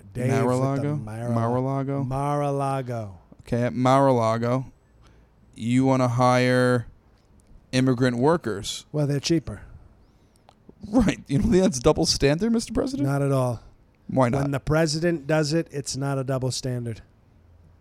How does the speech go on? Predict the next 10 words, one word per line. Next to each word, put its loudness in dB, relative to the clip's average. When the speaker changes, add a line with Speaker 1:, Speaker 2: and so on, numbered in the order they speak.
Speaker 1:
It's -4
the -6
standard. -6
Speaker 2:
But 4
no 8
one 2
else 0
can -10
do -12
it. -18